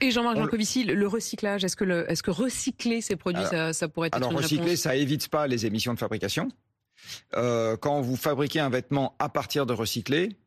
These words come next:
Speaker 2: euh, quand vous y arrivez, parce que tout ce qui est composite, par exemple, vous savez, tous les vêtements sur lesquels il y a marqué, euh, X pour cent coton, X pour cent polyester, et cetera, en fait, c'est très difficile à recycler parce qu'il faudrait séparer les matériaux qui sont dans votre vêtement, et ça, c'est quasiment infaisable.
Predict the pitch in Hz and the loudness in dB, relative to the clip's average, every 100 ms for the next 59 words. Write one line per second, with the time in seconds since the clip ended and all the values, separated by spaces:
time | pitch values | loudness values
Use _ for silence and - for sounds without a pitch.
0 | - 104 107 104 101 95 131 120 117 123 | -4 0 2 2 0 0 -2 0 0 0
1 | 120 156 175 - - 113 - 120 110 - | 2 2 0 -4 -4 -2 0 2 0 -2
2 | - 185 - 160 151 - 156 139 110 131 | -2 -2 0 2 2 2 0 0 0 0
3 | - 107 104 101 98 143 - 143 127 123 | 0 -2 -2 -2 0 0 2 2 2 0
4 | 147 139 120 117 139 123 113 107 - 147 | 0 0 0 0 2 2 2 0 0 2
5 | 147 110 110 147 - 135 147 131 131 156 | 2 2 0 -2 -2 -2 -2 0 0 2
6 | 156 135 - 120 139 123 117 110 - 139 | 0 0 -2 -4 -2 0 2 0 2 2
7 | 143 123 107 101 104 135 - - - 113 | 2 0 -2 -2 0 0 -2 -8 -8 -2
8 | 160 - 117 - 175 156 131 131 127 110 | -2 0 -4 0 0 0 0 2 2 0
9 | - 120 190 - - 123 117 110 175 - | -4 -2 0 0 -4 -2 0 0 0 0
10 | 139 143 113 107 107 117 175 - _ - | 0 0 0 0 0 0 -2 -6 _ -20
11 | - _ - 113 123 131 110 107 98 - | -20 _ -8 -4 0 2 2 2 0 0
12 | 156 165 - - 135 - 107 - 113 110 | 0 0 0 0 0 0 -2 0 0 2
13 | 127 123 98 73 76 | 2 0 0 -2 -4